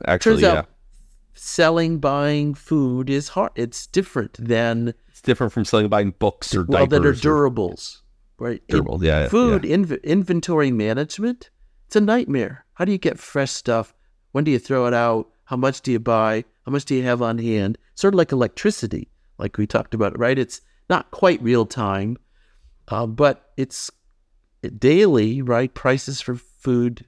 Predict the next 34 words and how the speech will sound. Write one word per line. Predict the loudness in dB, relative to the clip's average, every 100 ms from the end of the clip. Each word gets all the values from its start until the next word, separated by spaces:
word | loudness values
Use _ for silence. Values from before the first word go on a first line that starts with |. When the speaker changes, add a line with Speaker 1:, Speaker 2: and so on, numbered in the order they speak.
| _ -4
Speaker 2:
varies, | 0 2 2 -2 -2 -4
and | -4 -6 _ _ _ _ _ _ _ _ _
supermarkets | -2 0 2 2 2 0 -2
have | -4
to | -4
figure | -4 0 2
out | 0
how | 0
much | -2 -4 -4
to | -4
have | -2 -2
on | -2
hand | -2 -2 -2
and |
how | -4
much | -6 -8 -8
people | -6 -4
are | -2
gonna | 0 -2
buy. | -2 -2 -4 -10 _ _
You | -4
have | -2
to | -2
know | 0
how | 2 2
elastic | 2 0 -2 -10 -8
demand | -4 -2 -2 -4
is. | -4 -6 -10 _ _ -4
Well, | -2
the | -2
special | -4 -2 -2 0 -2 0
on | 0 0 0
Brussels | 2 0 0 -8
sprouts, | -4 -2 0 0 -4 -10